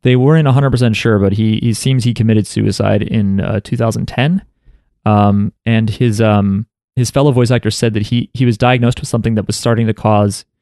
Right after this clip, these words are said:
uh, retinal detachment, which means his vision was going. And so he was sort of depressed. He was just like, "I can't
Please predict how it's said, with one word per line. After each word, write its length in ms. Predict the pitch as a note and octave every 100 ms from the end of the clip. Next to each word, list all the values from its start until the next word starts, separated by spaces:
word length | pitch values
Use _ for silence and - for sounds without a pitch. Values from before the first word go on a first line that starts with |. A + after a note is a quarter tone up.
| _ _ _ A2
uh, 180 | G2+
retinal 360 | G2 A2+ C#3+ C#3+
detachment, 640 | C#3 E3 D3+ - F3+ F#3+
which 160 | A#2+ -
means 240 | A#2 G#2+
his 140 | G#2+ G2
vision 280 | A2 A2 C#3
was 120 | C#3+
going. 300 | E3+ F3+ G3+ - _ _ _ _ _ _ _ -
And 380 | A2+ G#2+ G#2 G2+
so 260 | - A2
he 140 | G#2 G#2+
was 120 | G2+
sort 220 | A#2 G#2+
of 80 | G2
depressed. 400 | G2+ A2 G#2 -
He 80 | G2+
was 100 | G2
just 200 | G#2+ -
like, 200 | G2 -
"I 100 | A2+
can't 320 | G#2 - B2